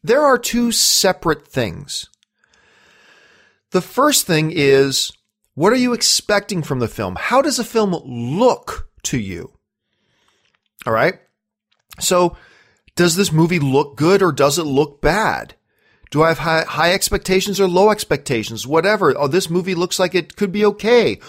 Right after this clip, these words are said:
Or this movie looks like it's gonna be garbage. Or this movie looks like it's gonna be fantastic. Whatever. And that's fair to have whatever opinion you have about a movie in the previewing of it stage. How do you think the movie looks?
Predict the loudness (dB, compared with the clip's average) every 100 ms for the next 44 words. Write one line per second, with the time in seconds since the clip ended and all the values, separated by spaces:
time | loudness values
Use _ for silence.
0 | -20 _ 0 2 0 -2 0 0 -2 -4
1 | -4 -4 -4 0 2 4 2 0 -2 -8
2 | -6 -6 -4 -4 -4 -6 -6 -6 -6 -4
3 | -6 -4 -4 -4 -4 0 2 2 -4 -16
4 | -20 _ -2 0 0 2 4 4 4 0
5 | 0 0 0 -2 -2 0 -4 -4 -6 -4
6 | -4 -2 -2 0 0 0 0 0 0 -2
7 | -2 -4 -6 -12 -20 -20 -20 _ -2 2
8 | 0 0 -2 0 2 2 0 0 2 2
9 | 2 0 0 -2 -2 -2 -2 -4 -12 -16
10 | -16 _ _ _ _ _ _ _ _ -4
11 | 0 0 0 -4 -4 -6 -2 -2 -2 -4
12 | -6 -6 -12 -12 -6 0 2 0 -2 -4
13 | -4